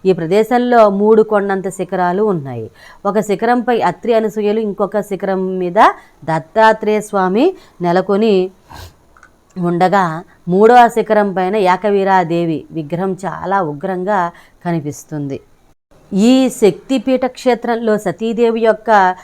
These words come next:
కుడి స్థానం పడిందని చెప్తారు. ఈ మూడో శిఖరాన్ని శివక్షేత్రంగా వ్యవహరిస్తూ ఉన్నారు.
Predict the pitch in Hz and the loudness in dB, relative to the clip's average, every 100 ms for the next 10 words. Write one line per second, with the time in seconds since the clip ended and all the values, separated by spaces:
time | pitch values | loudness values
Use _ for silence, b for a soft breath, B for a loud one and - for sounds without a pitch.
0 | B - 202 240 - 220 208 196 196 185 | B -2 0 0 2 2 2 -2 -2 -2
1 | 180 175 208 175 175 175 156 - 147 139 | -2 -2 0 0 -4 -8 -12 -10 -12 -12
2 | b b b 220 220 - 226 254 214 196 | b b b -12 -12 -4 2 4 4 2
3 | 214 240 247 240 233 233 220 214 220 - | 4 4 2 -2 -4 0 0 0 -4 -4
4 | 190 208 - 208 196 185 196 220 180 185 | -6 -4 -4 -4 -2 -4 -2 -2 -2 -2
5 | 175 165 - 156 139 127 117 | -6 -10 -12 -10 -10 -10 -12